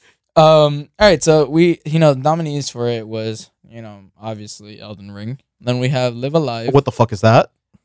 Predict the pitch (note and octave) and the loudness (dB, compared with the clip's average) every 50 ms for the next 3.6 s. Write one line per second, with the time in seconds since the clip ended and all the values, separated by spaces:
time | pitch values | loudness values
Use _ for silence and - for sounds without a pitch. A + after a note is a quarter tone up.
0 | _ _ - - F3+ G3 G3 F#3 D#3+ - - - _ _ _ _ - - D4 E4 | _ _ -2 2 4 4 4 2 0 -6 -16 -20 _ _ _ _ 4 6 8 8
1 | D#4 D#4 D#4+ E4+ F4+ G#4+ G#4+ G#4+ _ _ _ _ _ _ _ _ _ _ - - | 10 8 10 10 10 8 6 4 _ _ _ _ _ _ _ _ _ _ 0 0
2 | G3 F#3 E3+ G3 F3+ C#3+ A#2+ G2+ G2 - - _ _ _ _ _ - C3+ C#3 C#3 | 2 4 4 4 4 2 0 -4 -8 -14 -16 _ _ _ _ _ -12 -8 -6 -6
3 | - - - - F3 E3+ D3 B2 A2+ A2 - | -4 0 4 6 6 6 6 4 0 -4 -8